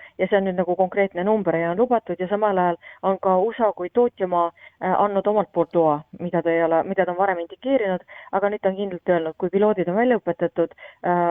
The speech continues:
või, ja võib lennukid üle anda. See tähendab tõesti, et, äh, lennukite, lendurite väljaõpet arvati, et võib kesta kuus kuud, aga paraku on lendurid nii haruldane ressurss, et, et ei õnnestunud leida selliseid, äh,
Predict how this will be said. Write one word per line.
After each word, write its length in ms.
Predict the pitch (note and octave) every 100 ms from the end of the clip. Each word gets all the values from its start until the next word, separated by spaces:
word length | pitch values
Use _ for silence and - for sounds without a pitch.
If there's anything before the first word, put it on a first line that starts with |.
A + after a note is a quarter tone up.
| E3+ E3+
või, 200 | A3 A3+ E3 F#3
ja 160 | F#3+ F3+ F3 _ _ F#3+
võib 200 | A3 F#3
lennukid 360 | F#3 F#3+ F#3+ E3+
üle 140 | D#3+
anda. 320 | D3+ D3 D3+ - - - - -
See 80 | G#3
tähendab 300 | A#3+ B3+ B3
tõesti, 380 | B3+ B3+ - G3+
et, 180 | _ G3
äh, 140 | F#3+
lennukite, 520 | G#3+ B3 A#3 - F#3+ F#3 -
lendurite 480 | G#3+ B3 G#3+ G3 G#3
väljaõpet 520 | B3 A#3+ - F#3 G3+
arvati, 380 | G#3+ F#3+ - F3+
et 100 | F3
võib 120 | F#3+ -
kesta 240 | G3+ G3
kuus 300 | - C4+ A#3+ -
kuud, 280 | F#3+ F3 - - - -
aga 200 | - F#3+ F3 G#3
paraku 320 | A#3 A3 F#3
on 120 | F3+
lendurid 480 | G#3 G#3+ F#3+ E3+ E3+
nii 460 | G3 A3 G#3+ F#3 E3+ - _ -
haruldane 540 | G#3+ A#3+ G#3+ E3+ E3+ E3
ressurss, 720 | E3 - A3 A3 G3 - -
et, 380 | D#3+ D3+ - F#3+ E3+ - - -
et 200 | F#3+ -
ei 120 | F#3+ A3
õnnestunud 480 | A3 G3 F3 F3 F#3+
leida 320 | G3 F#3 E3+
selliseid, 500 | G3 F#3+ E3 F3 E3 -
äh, 100 | D#3+